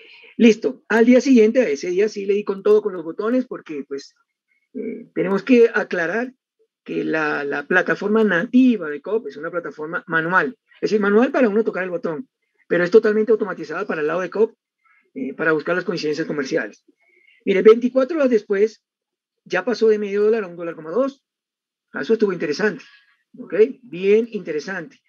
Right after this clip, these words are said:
O sea, ya, ya ahí se duplicó la ganancia del día.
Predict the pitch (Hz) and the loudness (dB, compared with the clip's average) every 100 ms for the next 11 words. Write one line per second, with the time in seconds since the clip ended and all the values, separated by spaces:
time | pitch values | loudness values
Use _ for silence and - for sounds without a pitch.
0 | _ _ - 175 180 208 175 175 220 240 | _ _ -10 -6 -4 -4 -4 0 2 2
1 | 180 165 180 226 233 _ _ _ _ - | 0 -4 2 4 2 _ _ _ _ -8
2 | 170 170 156 160 151 196 226 | -4 -4 -6 -6 -4 -2 -2